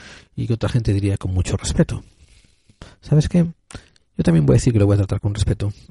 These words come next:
porque, mm, es un tema tan sensible, es un tema tan delicado que, que lo exige por mi parte, que, que, que lo respete. Otra cosa más que también quiero que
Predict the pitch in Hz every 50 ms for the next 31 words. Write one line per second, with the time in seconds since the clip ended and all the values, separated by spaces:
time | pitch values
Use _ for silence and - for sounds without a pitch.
0 | _ - 110 - - 107 104 - 110 104 101 101 98 98 95 95 98 98 95 -
1 | - - - 123 113 - 135 123 - 131 127 123 - 127 117 - - 110 - -
2 | 107 95 90 - - 98 95 104 92 92 - - 104 107 92 95 - 101 95 95
3 | 98 101 101 - - - 107 110 - _ _ _ _ _ _ _ _ _ _ _
4 | _ - - 92 98 - - - - 139 120 - - - - 87 - - - 101
5 | 98 98 - 98 98 - - - - - _ _ _ _ _ - - - - -
6 | - _ _ _ _ _ - - - - - - 98 - - 117 104 90 - -
7 | - - - - - - - - - _ _ _ _ _ _ _ _ _ _ _
8 | _ _ _ _ _ _ _ _ _ - - - - - - _ _ _ 131 -
9 | 147 156 - 156 - 151 139 131 127 - - 123 - 98 98 107 107 110 120 123
10 | 113 - - 120 110 110 110 - - 104 98 98